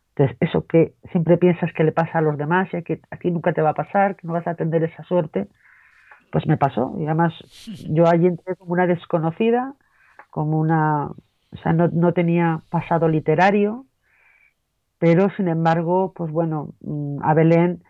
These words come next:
eh, le gustó, eh, esas dos primeras páginas y luego también me llamó mucho la atención que m-, me dijo que lo primero en lo que se fijó ella y le dio confianza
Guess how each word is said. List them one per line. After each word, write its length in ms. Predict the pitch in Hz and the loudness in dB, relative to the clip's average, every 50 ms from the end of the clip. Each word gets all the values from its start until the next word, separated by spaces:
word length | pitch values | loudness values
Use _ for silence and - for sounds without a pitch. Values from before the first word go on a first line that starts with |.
| _ _ _ _ _ - | _ _ _ _ _ -2
eh, 520 | 170 170 170 170 170 160 165 160 160 160 151 | 0 4 4 6 6 6 6 6 4 4 4
le 140 | 156 160 156 | 2 2 2
gustó, 840 | 156 156 156 - - _ 170 170 170 170 170 170 165 160 160 160 - _ _ _ _ _ _ _ _ _ _ _ _ _ _ _ _ - | 2 0 -2 -4 -4 _ 2 4 6 6 6 4 4 2 0 -4 -10 _ _ _ _ _ _ _ _ _ _ _ _ _ _ _ _ 0
eh, 480 | 180 175 175 170 170 170 170 170 175 165 | 2 2 4 4 4 4 4 2 0 2
esas 220 | - 220 214 180 | 2 0 0 2
dos 120 | - - - | 0 -2 0
primeras 400 | 220 202 185 202 196 196 - - | 0 0 2 2 0 0 -2 -2
páginas 360 | - 202 196 - 202 208 202 - - | -4 -4 -2 -2 -4 -4 -4 -4 -4
y 40 | |
luego 300 | 175 180 190 175 185 175 | -2 0 0 0 -2 -2
también 680 | 180 202 196 185 185 196 196 196 202 196 196 190 185 175 | -2 -2 -2 0 2 2 2 2 2 0 0 0 0 0
me 240 | 175 170 165 160 | 0 2 2 2
llamó 220 | 165 165 165 180 196 | 2 2 2 2 2
mucho 280 | 208 233 - - 247 | 0 -2 -2 0 2
la 80 | 220 208 | 2 2
atención 600 | 196 - 196 190 175 - - 190 202 208 226 - _ _ _ _ _ _ _ _ _ _ | 2 2 0 -2 -2 -2 -2 -2 -2 -4 -6 -12 _ _ _ _ _ _ _ _ _ _
que 400 | - 170 160 160 160 156 156 156 | 0 2 4 4 4 2 2 0
m-, 520 | 156 156 156 151 139 - - 156 110 - 160 | 0 -2 -2 -4 -4 -4 -4 -4 -4 0 2
me 120 | 165 170 | 4 4
dijo 300 | 175 185 180 - 214 208 | 4 4 2 0 -2 -2
que 100 | - 185 | 0 2
lo 280 | 185 175 175 170 165 - | 4 4 4 4 2 0
primero 720 | - 160 165 170 185 202 226 220 190 185 165 160 139 - _ | 0 2 2 2 2 2 2 2 2 0 -2 -4 -8 -12 _
en 180 | - 165 160 156 | -6 -4 -2 -2
lo 120 | 156 156 | -4 -4
que 100 | - 170 160 | -4 -8 -8
se 120 | - 170 | -6 -8
fijó 420 | 160 - 165 160 - - 214 214 208 | -4 -2 -4 -2 0 2 4 6 6
ella 380 | 202 190 165 165 156 147 - - - _ _ _ _ _ _ _ | 6 4 4 2 -2 -4 -6 -12 -18 _ _ _ _ _ _ _
y 100 | 180 160 | 0 2
le 100 | 165 170 | 4 4
dio 180 | 175 196 208 208 | 6 6 4 4
confianza 680 | - 220 208 208 - 196 190 196 185 165 - 175 165 | 2 0 0 2 2 2 2 2 0 -2 -4 -6 -6